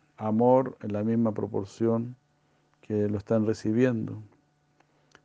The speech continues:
Prácticamente no hay, ahí no se puede hablar de amor.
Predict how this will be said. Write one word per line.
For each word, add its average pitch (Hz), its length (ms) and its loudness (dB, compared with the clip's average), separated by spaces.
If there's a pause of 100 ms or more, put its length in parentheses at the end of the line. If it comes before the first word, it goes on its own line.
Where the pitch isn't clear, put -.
Prácticamente 113 840 2
no 113 100 0
hay, 113 160 2 (180)
ahí 110 260 0
no 117 100 0
se 107 140 -10
puede 113 200 2
hablar 107 300 2
de 98 100 0
amor. 98 280 -2